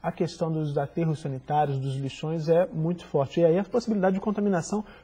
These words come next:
dos lençóis, as, é, é, como, subterrâneos, como aponta a Vanessa. Que tipo de, de mobilização essa, essa escola pode desenvolver, na sua opinião?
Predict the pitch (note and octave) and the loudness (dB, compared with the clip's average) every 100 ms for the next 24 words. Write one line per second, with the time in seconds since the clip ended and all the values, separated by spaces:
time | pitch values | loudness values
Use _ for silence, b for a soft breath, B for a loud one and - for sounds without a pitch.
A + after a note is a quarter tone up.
0 | _ D3+ G#3 F#3+ D3 - E3+ E3+ D3 D3 | _ 4 4 4 -2 4 6 6 4 2
1 | D3 - - D3 C#3 C#3+ C#3 D3 C#3+ C#3+ | 0 -4 0 2 2 0 -2 -4 -4 -4
2 | D3+ C#3+ D#3 E3 F3 G3 G#3+ G#3 D#3+ - | -8 0 0 0 -2 0 0 -2 -4 2
3 | F3+ F3+ F#3 F3+ B B _ D#3+ D#3 D#3+ | 4 4 -2 -4 B B _ 0 2 2
4 | C3+ B2+ - - - F#3 E3 E3 D3 D3+ | 0 -4 -8 -16 -4 -2 0 -2 -4 -2
5 | D#3+ D#3 D3+ C#3 - F3 F3 B B B | 0 0 0 -2 -2 -2 -2 B B B
6 | - D#3 D#3 - D3 - D3 - D3+ C3+ | 0 2 2 0 -2 -2 -6 -4 -4 -4
7 | - - D3 C#3+ - C#3+ C3+ C#3 C3 - | -2 2 2 0 -2 -2 -2 -2 -4 -8
8 | b b _ C#3+ C#3+ C3+ C3 A#2 A#2 B2 | b b _ -4 -2 0 -2 -4 -8 -10
9 | C3 - C3+ | -10 -10 -10